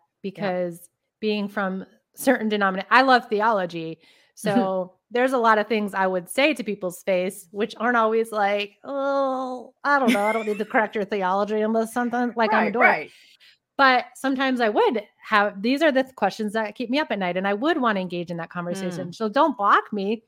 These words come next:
Speaker 2: Let's further discuss, like, "Well, what do you think about this thought? And what do you think?" And there is a time and a place for that, right? Like
Speaker 1: Okay, so you already started the second guidpost
Speaker 2: Ooh,
Speaker 1: and didn't
Speaker 2: okay.
Speaker 1: even know it. So this is a second signpost for me,
Speaker 2: Okay.
Speaker 1: guidepost, whatever you wanna call it.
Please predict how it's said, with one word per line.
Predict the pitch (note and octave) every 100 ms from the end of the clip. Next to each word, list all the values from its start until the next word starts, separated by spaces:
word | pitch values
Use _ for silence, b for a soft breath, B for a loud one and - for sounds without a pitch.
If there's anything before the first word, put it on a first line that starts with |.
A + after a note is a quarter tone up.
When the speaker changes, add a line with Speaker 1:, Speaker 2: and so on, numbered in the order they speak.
| _ -
Speaker 2:
Let's | C4 -
further | C4 C4+ C4+
discuss, | B3 A#3+ - B3+ B3 G#3 -
like, | G3 - _ -
"Well, | G#3+
what | D4+
do | D#4
you |
think | D4+ C#4+
about | C4+ C4
this | E4 -
thought? | F3 D#3+
And | F#3+
what | C4
do |
you | C4+
think?" | C4+ C4
And | B3+
there | C4+ C#4+
is | E4+
a | D#4
time | A#3 F#3+
and | F3+
a |
place | - E3 D#3
for | F3+
that, | F3+ F#3+ G3+
right? | F#3+ G#3 C4 -
Like | G3 F#3 -
Speaker 1:
Okay, | G#3 G3 E3
so | -
you | G#3+ B3+ D#4
already | B3 A#3+ A3+ A3+
started | - B3 B3 A#3+ G#3+
the | F#3
second | F3+ A#3 B3 B3 E3+
guidpost | F3 D#3+ E3 A3 D#4+ C5+
Speaker 2:
Ooh, | D4
Speaker 1:
and | E3+
didn't | F3+ E3+
Speaker 2:
okay. | F3+
Speaker 1:
even | E3 E3
know | G3
it. | A3 -
So | G3+
this | G#3 C4
is | B3+
a | A3
second | B3 A#3
signpost | G#3 G#3 G3 F#3+ F3+
for | - E3+
me, | D3+ D#3
Speaker 2:
Okay. | - - -
Speaker 1:
guidepost, | F3 E3+ F3+ E3 F#3+
whatever | F3 F3+
you | A3
wanna | A#3+ C#4
call | - D3
it. | D3